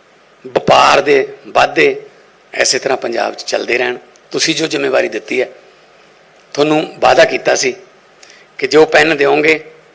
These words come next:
ਤੁਹਾਡੇ ਹੱਕ 'ਚ ਹੀ ਚੱਲੂਗਾ, ਚੇਲੇ ਚਪਟਿਆਂ ਦੇ ਜਾਂ ਫਿਰ ਆਪਣੇ ਕੋਈ ਰਿਸ਼ਤੇਦਾਰਾਂ ਦੇ ਹੱਕ 'ਚ ਨਹੀਂ ਚੱਲੂਗਾ। ਜਦੋਂ ਚੱਲੂਗਾ ਤੁਹਾਡੇ ਹੱਕ 'ਚ ਚੱਲੂਗਾ। ਕਈ ਵਾਰੀ ਟਾਈਮ ਲੱਗ ਜਾਂਦਾ ਹੈ, ਕਈ ਚੀਜ਼ਾਂ ਨੂੰ ਟਾਈਮ ਲੱਗ ਜਾਂਦਾ ਹੈ।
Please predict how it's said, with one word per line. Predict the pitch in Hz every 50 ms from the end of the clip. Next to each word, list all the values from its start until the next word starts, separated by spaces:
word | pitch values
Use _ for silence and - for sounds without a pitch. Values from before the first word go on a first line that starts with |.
| _ _ _ _ -
ਤੁਹਾਡੇ | 139 135 127 127 123
ਹੱਕ | 123 113 - 110
'ਚ | - -
ਹੀ | 113
ਚੱਲੂਗਾ, | - 104 101 107 110 123 120 - - - - - - _ _ - - _ _
ਚੇਲੇ | - 151 139 139 143 151
ਚਪਟਿਆਂ | 151 156 151 143 - - - - 147
ਦੇ | 147 151 147 151 - - - _ _ _ _ _ _ _ - _ _ _ _ _ _ _ -
ਜਾਂ | 123 131 143 143
ਫਿਰ | 143 139 135 131 127 110 - - - - _ _ _ _ _ _ _ _ _ _ _ _ _ _ _ _ _ _ _ - -
ਆਪਣੇ | - - - - 135
ਕੋਈ | - 143 135 127 123 117 - - - _ _ _ _ _ _ - -
ਰਿਸ਼ਤੇਦਾਰਾਂ | 127 131 - - - 156 147 143 139 135 135
ਦੇ | 135
ਹੱਕ | 117 117 113 - -
'ਚ | - -
ਨਹੀਂ | 104 104
ਚੱਲੂਗਾ। | - - 101 107 107 120 113 - - - - - _ _ _ _ _ _ _ _ _ _ -
ਜਦੋਂ | 127 139 156 151
ਚੱਲੂਗਾ | 151 131 120 117 120 120 120 117 - - - _ _ _ _ _ _ -
ਤੁਹਾਡੇ | - - 123 117 120 117
ਹੱਕ | 113 113 - 120
'ਚ | 123 -
ਚੱਲੂਗਾ। | 104 101 107 110 120 131 123 - - - - - - - - - _ _ -
ਕਈ | - 143 160
ਵਾਰੀ | 151 165 165 165
ਟਾਈਮ | - - 139 135 135 143
ਲੱਗ | 147 151 143
ਜਾਂਦਾ | 139 135 139 139 139 147 147
ਹੈ, | 143 - - - - -
ਕਈ | 135 131
ਚੀਜ਼ਾਂ | 131 - 139 131 143 139
ਨੂੰ | 139 131
ਟਾਈਮ | - 131 117 123 127 131
ਲੱਗ | 127 123
ਜਾਂਦਾ | 120 123 127 123 131
ਹੈ। | 135